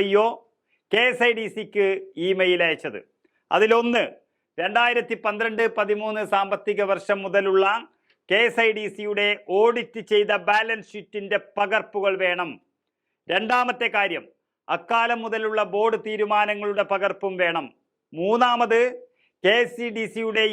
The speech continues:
എല്ലാ സാമ്പത്തിക ഇടപാടുകളുടെയും ഡിജിറ്റൽ പകർപ്പ് വേണം. ഇന്നലെ നടന്ന മൂന്ന് മണിക്കൂർ നീണ്ട പരിശോധനയിൽ ഇത് മൂന്നും എസ് എഫ് ഐ ഒ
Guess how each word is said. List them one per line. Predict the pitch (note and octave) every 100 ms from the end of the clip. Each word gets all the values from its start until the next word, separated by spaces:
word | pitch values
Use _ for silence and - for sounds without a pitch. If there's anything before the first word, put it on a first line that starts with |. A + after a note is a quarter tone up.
| G#3
എല്ലാ | G#3+ A3+ A3 A3
സാമ്പത്തിക | G#3+ G#3+ A3 A3+ G#3 G#3+
ഇടപാടുകളുടെയും | G#3+ G#3+ G#3 G3+ G3+ G3+ G3+ F#3+
ഡിജിറ്റൽ | F3+ F3 G#3+ - A3 G#3 E3 -
പകർപ്പ് | G3 A3 A3+ A3 G3+
വേണം. | F3+ E3+ C3 - _ _ _ _ _ _ - F3
ഇന്നലെ | G#3 A3 G#3+
നടന്ന | G#3+ G#3 G#3
മൂന്ന് | G3+ A3 A3
മണിക്കൂർ | A3 G#3 G#3 G#3 G#3
നീണ്ട | G#3 G3+ G#3
പരിശോധനയിൽ | G3+ F#3+ G#3 G#3 G#3 A3 A3 _ _ E3+ G3+
ഇത് | G#3+ G3+
മൂന്നും | G3+ G#3+ G3+ F3+ - _ - E3+
എസ് | F#3
എഫ് | F3+ F#3 F#3
ഐ |
ഒ | F3+